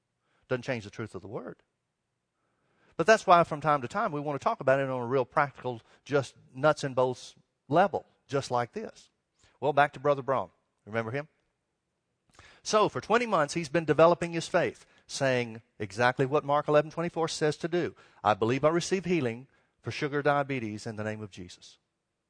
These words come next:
"I believe I receive healing." Folks, those words are very, very important. "I believe I receive healing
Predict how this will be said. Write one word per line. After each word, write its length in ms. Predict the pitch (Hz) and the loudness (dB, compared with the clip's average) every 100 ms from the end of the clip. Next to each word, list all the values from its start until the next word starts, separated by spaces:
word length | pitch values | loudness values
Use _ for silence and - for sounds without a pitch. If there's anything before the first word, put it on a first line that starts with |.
| _ _ _ _ _ - | _ _ _ _ _ -2
"I 140 | 101 | -2
believe 300 | 101 107 123 | 2 0 4
I 80 | 131 | 4
receive 360 | 151 156 170 160 | 2 0 -4 -2
healing." 280 | 170 123 92 | -2 -4 -4
Folks, 260 | 135 139 | -4 -4
those 220 | 127 127 | -8 -8
words 360 | 113 151 165 123 | -6 -4 -4 -2
are 100 | 107 | -4
very, 380 | 95 123 135 143 | -2 -2 0 -2
very 340 | 131 135 139 | -2 -2 -2
important. 540 | 135 127 143 113 - - _ _ _ _ _ _ _ _ _ - | -4 -4 -4 -4 -10 -20 _ _ _ _ _ _ _ _ _ -2
"I 160 | 104 107 | 2 4
believe 380 | 113 120 156 170 | 2 0 0 0
I 80 | |
receive 500 | 170 170 - 156 160 | 0 -4 -6 -6 -6
healing 520 | 151 190 151 92 85 | -6 -4 -4 -4 -10